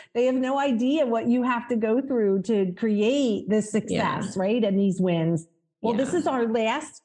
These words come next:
Speaker 1: thing, and that, this is the ugly. So tell us a real quick story about the ugly part of the journey.
Speaker 2: Okay. Um, do you know what's ugly?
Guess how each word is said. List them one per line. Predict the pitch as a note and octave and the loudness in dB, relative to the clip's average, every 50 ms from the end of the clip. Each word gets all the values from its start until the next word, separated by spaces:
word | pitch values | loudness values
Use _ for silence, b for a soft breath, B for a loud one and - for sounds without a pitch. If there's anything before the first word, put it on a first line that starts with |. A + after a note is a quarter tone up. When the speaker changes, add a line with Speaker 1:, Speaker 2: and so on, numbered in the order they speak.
| A#3 - | -8 -2
Speaker 1:
thing, | C#4 B3 A3 G#3 G#3+ A#3+ D4+ | 0 0 2 2 0 -2 -2
and | - A3 G#3 G#3+ G#3+ | -2 0 2 2 2
that, | G#3 A#3 A#3 - | 2 0 -2 0
this | A#3+ A3+ A#3+ B3 | 0 0 0 0
is | C4+ C4 B3 - | 0 -2 -2 0
the | B3 A#3+ A#3 - - | -2 -2 -2 -2 -2
ugly. | G#3 G3 E3+ E3+ F3 E3 D3+ | 0 0 2 2 0 0 0
So | D3 - F3 F3 | 0 0 -2 -2
tell | - - A3 A3 A3 | -2 -4 -4 -2 -2
us | C4 B3+ | 0 0
a | D#4+ C#4 | 0 0
real | C4+ C4 B3 | 0 0 0
quick | C4 D4+ D#4+ D#4 | -2 -2 -4 -4
story | - - A#3+ A3+ A3+ | -4 -4 -2 0 0
about | A3+ G3+ G#3+ G#3+ A3 | 0 0 -2 -2 -2
the | C4+ B3+ C4+ | -2 -2 0
ugly | C4+ G3+ G3+ F#3 G3+ A#3 A#3+ A#3 | -2 0 0 0 0 0 0 0
part | A#3 - - E3+ E3+ F3 E3+ - - | -2 -4 -4 -2 -2 -2 -2 -4 -4
of | F3 E3+ E3 D#3+ | -4 -2 0 0
the | F3+ | 0
journey. | D3+ F3 E3 - - D3+ D3 - E3 - _ _ _ _ _ _ - _ _ _ _ _ - F#3+ | 2 2 0 0 -2 -4 -6 -6 -8 -10 _ _ _ _ _ _ -20 _ _ _ _ _ -4 -2
Speaker 2:
Okay. | F#3 F#3+ F#3+ - - - - - - - _ _ _ _ _ _ _ _ _ _ _ _ _ _ - | -2 0 0 0 0 -2 -2 -4 -8 -12 _ _ _ _ _ _ _ _ _ _ _ _ _ _ -6
Um, | G#3 G3+ F#3+ F#3 F#3 - - | -4 -2 -2 0 -2 -2 -2
do | G3 G3+ | -2 0
you | F#3+ | 0
know | F#3 | 0
what's | F3+ F3+ - - | 0 0 -2 -4
ugly? | G3 F#3 F3+ F3 E3+ E3 E3+ E3+ - - | -4 -2 0 0 0 0 0 -2 -4 -6